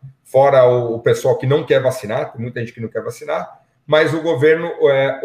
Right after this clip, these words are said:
a partir de ontem eu já tô fazendo um teste, pra você ter uma ideia, eu já não tô entrando em nenhum lugar com máscara mais.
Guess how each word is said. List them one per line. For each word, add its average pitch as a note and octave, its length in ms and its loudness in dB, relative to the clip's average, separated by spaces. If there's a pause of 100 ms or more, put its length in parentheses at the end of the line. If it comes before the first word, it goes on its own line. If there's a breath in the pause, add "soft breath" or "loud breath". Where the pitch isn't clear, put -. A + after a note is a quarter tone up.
(140)
a A2 40 -8
partir D3+ 320 -2
de F3+ 120 -8
ontem F3 320 -4
eu C#3+ 40 -8
já E3 100 0
tô E3 120 -4
fazendo E3 300 -2
um D3+ 40 -10
teste, C3 380 0
pra - 80 -20
você C3 80 -16
ter B2 120 -12
uma A#2+ 120 -4
ideia, A2 200 0
eu G#2 60 -4
já C3+ 120 -4
não C#3 120 -8
tô C#3 160 -4
entrando C3+ 300 -8
em C3+ 100 -10
nenhum C3 400 -4
lugar B2+ 600 0
com - 80 -10
máscara A2 440 -4
mais. - 460 -18